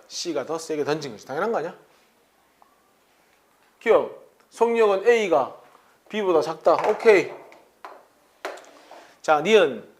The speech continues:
중력을 물었지. 빨리 질량 찾아. 질량 찾아. 어떤, 어, 여기 있네. 줄 거 봐. 동일한 포탄. 무슨 뜻이야? 질량이 같다는 얘기잖아.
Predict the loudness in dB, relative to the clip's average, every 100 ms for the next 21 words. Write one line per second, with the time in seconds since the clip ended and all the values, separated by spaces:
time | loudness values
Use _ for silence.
0 | _ -4 2 6 8 8 4 0 -2 -12
1 | -12 -18 _ _ _ _ _ 2 4 4
2 | 2 2 2 2 -2 -10 -12 -16 _ _
3 | _ _ _ _ _ _ -8 -2 -2 -2
4 | -8 -10 -8 -6 -6 -2 2 2 2 -2
5 | -4 -4 0 0 0 -6 -20 -20 _ 0
6 | 2 2 0 0 -2 -4 -6 -6 -12 -16
7 | _ _ _ _ _ _ _ _ -8 -6
8 | -6 -2 0 0 -4 -20 _ _ _ -10
9 | -6 -2 0 0 0 -4 -6 -10 -2 0
10 | 0 -2 -14 -20